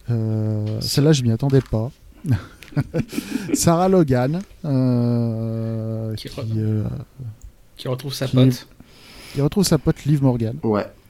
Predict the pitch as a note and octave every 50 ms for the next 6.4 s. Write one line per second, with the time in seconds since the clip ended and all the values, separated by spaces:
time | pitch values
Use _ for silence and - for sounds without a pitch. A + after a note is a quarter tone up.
0 | - G#2 G#2+ G2+ G2 G2 G2+ - - A2+ A2+ A#2+ A#2 A#2+ B2 B2 A#2 A2 A2 A2
1 | G#2 - - _ - B2+ G2+ G#2 G#2 F#2+ F#2 A2 B2 C#3+ C3+ B2+ A2 A#2+ G#2+ A2+
2 | G#2+ - F#3+ F3 - - - - - - - - - - - G#3+ F#3+ F3 - G3+
3 | F#3+ G#3 G#3+ - - C4+ D4 - - - - - B3 C4 A#3+ G#3+ - A#3 G#3 -
4 | - A#3+ G#3+ A#3 B3 A#3+ G#3 F#3 E3+ - - A#3+ A3+ F#3 A#3 F3 G3+ G3+ F#3+ D3
5 | C#3+ D3 E3+ F#3+ F3+ - - G3 - - - B2 B2 C3+ C#3 C3+ - - - -
6 | - D#3 C#3 - C#3+ C#3 C#3